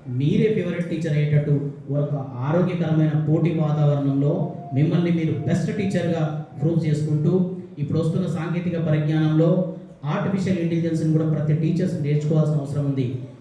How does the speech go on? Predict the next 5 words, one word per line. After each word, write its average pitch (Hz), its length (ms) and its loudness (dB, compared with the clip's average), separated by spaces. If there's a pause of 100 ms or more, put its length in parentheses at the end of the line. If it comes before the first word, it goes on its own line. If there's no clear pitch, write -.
(240)
గురువులు 226 360 6
కూడా 190 220 4
విద్యార్థులై 185 800 2 (380)
నేర్చుకున్న 202 560 -2
రోజే 180 640 0